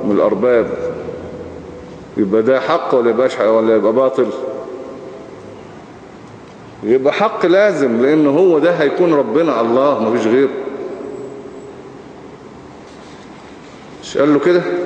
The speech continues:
واحد بيقول: "لقد كفر عثمان كفرة صلعاء." قال: "يا فلان، أتكفر برب آمن به عثمان؟"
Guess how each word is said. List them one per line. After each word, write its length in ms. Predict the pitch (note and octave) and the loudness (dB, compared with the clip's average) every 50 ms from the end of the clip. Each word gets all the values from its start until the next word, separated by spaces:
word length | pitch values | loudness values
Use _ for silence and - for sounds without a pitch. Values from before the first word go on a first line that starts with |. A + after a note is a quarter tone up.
| - - - - - - - - - - - - - - - - - - - - - - - - | -6 -6 -6 -8 -8 -8 -10 -12 -12 -14 -16 -16 -16 -16 -14 -14 -14 -12 -12 -10 -8 -6 -2 0
واحد 320 | A2 B2 A#2+ B2 A2 G#2+ | 0 2 2 2 0 2
بيقول: 280 | G#2+ A#2+ C3 C#3+ C3+ B2 | 4 4 4 4 4 2
"لقد 260 | - - - - - | 2 0 0 -2 0
كفر 340 | - D3 C3+ - C3 A#2 A#2 | 0 0 2 2 2 2 2
عثمان 600 | A2 A2+ A2 - - B2 C3 C#3+ C#3+ B2+ A#2 A2 - - - - - - - | 2 2 0 0 0 0 2 2 2 0 0 -2 -2 -4 -4 -6 -4 -2 -2
كفرة 480 | - - - C3+ C#3+ C#3 - C3 B2 | -2 0 2 2 2 2 2 0 0
صلعاء." 680 | A2+ - B2+ A#2 A2+ A2 C3 C#3+ C#3+ B2+ F2+ - - - - - - - - - - - - - - - - - - - - - - - - - - - | 0 0 0 2 2 2 0 0 0 0 0 -2 -4 -6 -6 -6 -8 -8 -10 -10 -10 -12 -12 -14 -14 -14 -16 -16 -16 -16 -18 -18 -18 -18 -16 -12 -6 -2
قال: 100 | B2+ B2+ | 0 2
"يا 140 | C3 B2+ B2+ | 2 2 2
فلان، 500 | B2 - C3+ C3 C#3+ E3 E3+ D#3+ C3+ B2 | 2 2 2 2 4 4 2 2 2 2
أتكفر 640 | - - A2+ - C#3 A#2+ - - - F#3 F#3+ F3+ D#3 | 0 0 0 0 0 -2 0 0 2 2 4 4 4
برب 380 | C#3 C#3 D3+ F3 D#3+ C#3+ C#3 | 4 2 2 2 2 2 2
آمن 440 | C#3+ C3 B2 B2+ C3 C3 C#3 C#3+ C#3+ | 0 2 2 0 2 2 2 2 2
به 200 | C#3 D#3+ E3 D#3+ | 2 2 2 2
عثمان؟" 500 | C#3 E3 D3 - - E3+ G3 G#3 F3+ C#3 | 2 2 0 0 0 0 2 2 2 0